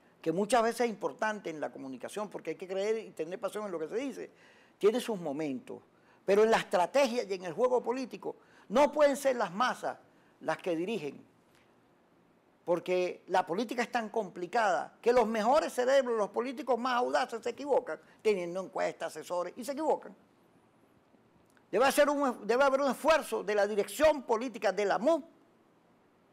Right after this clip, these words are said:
para producir acciones que en primer lugar no signifiquen el riesgo de vida para la gente. La oposición, su dirección, tiene que preocuparse por los suyos,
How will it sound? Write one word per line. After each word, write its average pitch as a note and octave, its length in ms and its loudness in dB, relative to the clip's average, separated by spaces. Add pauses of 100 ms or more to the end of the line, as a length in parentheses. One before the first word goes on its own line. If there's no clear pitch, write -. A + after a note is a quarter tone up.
(280)
para G#3 340 4
producir A3 540 2
acciones D4 760 2 (520)
que A3 100 6
en G3+ 100 2
primer G#3+ 300 2
lugar C#4 460 2 (840)
no G#3 320 2
signifiquen A3 920 -6
el E3 180 0
riesgo A3 560 -2
de E3+ 120 -6
vida G3+ 300 -4
para D3+ 160 -6
la A#2 100 -10
gente. D#3 420 -12 (500)
La G3 280 2 (100)
oposición, A3+ 720 2
su B3+ 220 -6
dirección, A#3 480 0
tiene G#3+ 200 -10
que G#3+ 120 -6
preocuparse G#3 760 -4
por F3 160 -8
los C#3+ 160 -12
suyos, F3 420 -12